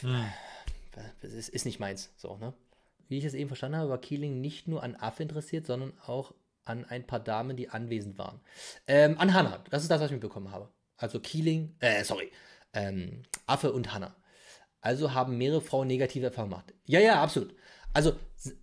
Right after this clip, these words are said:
Speaker 2: pass auf, n-, rein negative Erfahrungen habe ich ja, wenn man sich's nochmal in Ruhe anhört, kann man's hören, äh, war ganz klar Affe, da war ja auch die, die körperliche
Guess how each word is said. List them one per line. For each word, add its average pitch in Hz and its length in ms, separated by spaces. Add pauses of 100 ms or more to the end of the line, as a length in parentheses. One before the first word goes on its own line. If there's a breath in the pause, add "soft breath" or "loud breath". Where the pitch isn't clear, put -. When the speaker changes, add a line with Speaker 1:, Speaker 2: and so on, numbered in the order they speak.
(300)
Speaker 2:
pass 147 140
auf, 101 180 (440)
n-, 139 280
rein 170 280
negative 226 460
Erfahrungen 196 680
habe 147 160
ich 135 80
ja, 135 140 (460)
wenn 123 120
man 131 80
sich's 131 140
nochmal 123 180
in 120 40
Ruhe 123 120
anhört, 127 200
kann 120 120
man's 113 160
hören, 135 240 (400 loud breath)
äh, 127 480
war 120 340
ganz 156 240
klar 120 140
Affe, 175 180
da 143 140
war 143 80
ja 127 60
auch 120 100
die, 123 260
die 117 400
körperliche 123 640